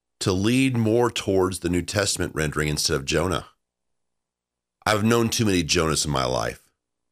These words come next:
It leads to bitterness. It leads to arrogance. It leads to emptiness. God has so much in store for you if you'll just follow him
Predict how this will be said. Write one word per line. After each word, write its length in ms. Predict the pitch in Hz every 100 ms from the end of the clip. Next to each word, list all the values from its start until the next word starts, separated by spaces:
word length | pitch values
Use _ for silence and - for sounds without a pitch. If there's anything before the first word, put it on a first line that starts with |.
| _ _ _ _ 110
It 120 | 85
leads 400 | 98 113 107 -
to 300 | - 78 - _ -
bitterness. 760 | 98 98 85 64 - - - _ _ _ _ _ _ _ -
It 160 | 80 85
leads 360 | 98 98 85
to 220 | - - 95
arrogance. 840 | 101 98 76 69 - - - - _ _
It 180 | - -
leads 260 | 90 85 -
to 220 | - -
emptiness. 720 | 87 80 80 65 57 - - - _ _ _ _ _ _ -
God 240 | 123 127 131
has 240 | 120 104
so 340 | - - 123
much 400 | 127 110 110 -
in 140 | - 85
store 360 | - - 82
for 200 | 80 92
you 440 | 85 80 80 87 90 _ -
if 140 | 90
you'll 140 | 104 92
just 240 | 98 -
follow 440 | - 101 98 95 76
him 460 | 98 92 71 71